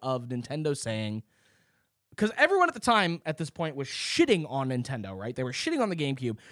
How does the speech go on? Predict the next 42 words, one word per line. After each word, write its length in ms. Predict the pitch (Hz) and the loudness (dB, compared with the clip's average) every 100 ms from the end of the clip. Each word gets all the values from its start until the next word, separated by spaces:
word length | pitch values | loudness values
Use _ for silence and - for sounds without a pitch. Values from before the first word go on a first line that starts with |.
| - | -4
"Its 160 | 170 151 | -2 -2
graphics 560 | - 190 240 247 226 | 6 10 10 8 4
aren't 180 | 254 240 | 4 6
as 120 | 240 185 | 4 4
good. 380 | 180 190 185 - - | 8 8 6 2 -4
It 160 | 170 160 | 0 4
doesn't 300 | 190 208 254 | 6 6 8
have 200 | 254 247 | 8 8
any 180 | 240 240 | 6 4
gritty 320 | 180 214 208 | 4 4 6
games. 340 | 170 175 170 160 | 6 6 4 4
Uh, 100 | 202 | 4
blah, 160 | 175 | 4
blah, 200 | 175 156 156 | 4 4 2
blah, 180 | 143 | 0
blah." 220 | 139 127 82 _ - - - | -4 -4 -8 _ -20 -20 -6
So 240 | - 156 | 0 2
Nintendo 340 | 151 151 247 269 | 4 4 2 2
teamed 160 | 269 | 0
up 60 | 226 | 0
with 100 | 190 | 2
Capcom 480 | 196 185 - 147 139 | 4 4 2 0 0
and 80 | 139 | 0
they 40 | |
were 80 | 135 | 0
like, 260 | 127 120 113 | 0 -2 -4
"Well, 400 | 135 165 165 151 | -2 4 4 4
we're 320 | 117 151 175 | 0 -2 -2
gonna 140 | 240 302 | -2 -4
show 260 | - 226 214 | -2 0 0
you 220 | 185 175 | 0 0
that 140 | 151 - | -2 -4
that's 400 | 131 151 233 - | -2 0 0 -4
not 220 | 214 185 170 | -2 0 0
a 40 | |
factor 720 | - - - 160 135 - 110 | -4 -8 0 0 0 -6 -10
for 240 | 104 101 - | -10 -14 -14
us. 380 | 82 - - - _ _ _ _ _ _ _ | -16 -14 -14 -16 _ _ _ _ _ _ _
Um, 480 | 123 123 110 101 87 - _ _ | 0 0 0 -4 -6 -12 _ _
that 300 | 135 156 151 117 | -2 0 0 -4
we 540 | 135 131 151 202 214 | -10 -6 -2 0 2
are 200 | 185 165 | 2 0